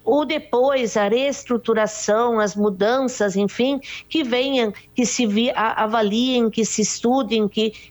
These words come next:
que o associado, eu sempre dizia, vamos participar, vamos,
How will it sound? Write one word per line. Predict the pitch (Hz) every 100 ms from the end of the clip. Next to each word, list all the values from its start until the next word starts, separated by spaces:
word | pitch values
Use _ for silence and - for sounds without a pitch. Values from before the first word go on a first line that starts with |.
| -
que | 247
o |
associado, | 226 214 233 - 226 233 233
eu | 247
sempre | 208 233 226 -
dizia, | 214 185 240 247 214 - -
vamos | 220 269 285
participar, | - 240 - - 220 - 220 240
vamos, | 226 247 247 233